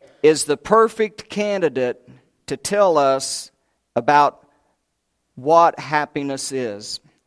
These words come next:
We're gonna meet him and examine a small portion of his life. And we're gonna see what God has in store for us, because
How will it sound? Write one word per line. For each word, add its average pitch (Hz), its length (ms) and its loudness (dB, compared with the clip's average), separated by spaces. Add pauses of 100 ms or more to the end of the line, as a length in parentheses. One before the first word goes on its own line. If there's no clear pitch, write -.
(220)
We're 156 140 -6
gonna 170 240 0
meet 175 320 -4
him 143 460 -6 (360)
and 147 340 -8
examine 165 600 -2
a 135 60 -4
small 175 560 -4
portion 147 800 -12
of 127 180 -8
his 127 320 -8
life. 135 600 -2 (600)
And 139 180 -2
we're 147 100 0
gonna 160 260 -2
see 175 300 -6
what 156 280 0
God 160 300 4
has 156 260 0
in 143 100 -10
store 170 360 -6
for 135 220 -6
us, 120 180 -4
because 135 560 -4